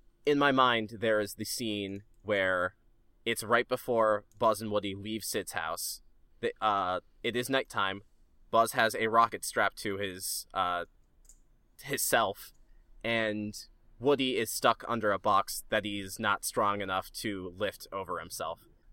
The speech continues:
Buzz can help, but he is currently going through an existential crisis because he has learned that he is, A, not a space ranger, and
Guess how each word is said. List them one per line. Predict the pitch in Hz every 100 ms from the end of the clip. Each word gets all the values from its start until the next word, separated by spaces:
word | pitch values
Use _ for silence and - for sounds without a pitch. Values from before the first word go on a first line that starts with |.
| -
Buzz | 139 170
can | - 131
help, | - 131 90 - - _ _ _ - -
but | - 123 110
he | - 127
is | -
currently | - 143 127
going | 123 123 120
through | -
an | 113
existential | 110 - - 120 - 107
crisis | - 117 - 101
because | - - 110 -
he | 117
has | 107 101
learned | 107 107
that | 107 101
he | 110
is, | 101 - _ -
A, | 156
not | 131 135 113
a |
space | - 101 90
ranger, | 98 90 - 85 - - _ _ - -
and | 117 110 104 101 101